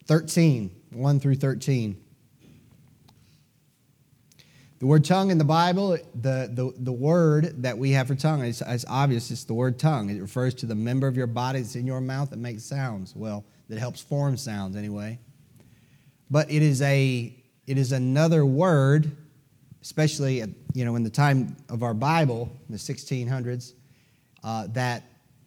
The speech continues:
at that time more commonly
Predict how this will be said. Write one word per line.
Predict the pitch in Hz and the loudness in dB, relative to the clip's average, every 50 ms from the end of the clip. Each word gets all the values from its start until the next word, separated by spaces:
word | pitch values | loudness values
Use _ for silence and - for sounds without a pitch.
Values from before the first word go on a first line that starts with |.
| _ _ _ _ _ _ _ _ _ _ _ _ _ - | _ _ _ _ _ _ _ _ _ _ _ _ _ -10
at | 123 120 - | -10 -6 -2
that | 160 175 180 151 | 0 -2 0 0
time | - 156 143 135 139 135 | -2 0 0 2 2 2
more | 135 127 | 0 0
commonly | 131 - - 156 156 151 147 143 135 135 127 123 123 123 | -4 -4 -2 0 2 2 2 2 2 0 0 -2 -4 -6